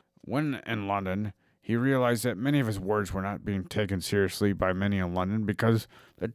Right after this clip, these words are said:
terrible freethinkers were overwhelming. For instance, George's theory on vision was criticized by an unnamed writer, and I searched for the name of the writer,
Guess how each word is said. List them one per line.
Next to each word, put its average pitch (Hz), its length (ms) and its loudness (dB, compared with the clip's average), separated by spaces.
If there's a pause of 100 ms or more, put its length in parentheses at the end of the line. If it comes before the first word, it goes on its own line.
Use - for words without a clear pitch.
terrible 151 640 6
freethinkers 98 1120 2 (640)
were 90 180 -2
overwhelming. 85 880 -2 (1400)
For 131 200 2
instance, 104 440 -2 (440)
George's 117 400 0
theory 92 400 0
on 80 160 -4
vision 82 500 -6
was 80 200 -8
criticized 101 760 4 (420)
by 113 120 4
an 127 200 2
unnamed 127 500 4
writer, 98 680 2
and 95 120 -2
I 101 80 0
searched 113 320 0
for - 180 -8
the 87 140 -6
name 85 200 -6
of 80 80 -6
the 80 80 -6
writer, 80 460 -8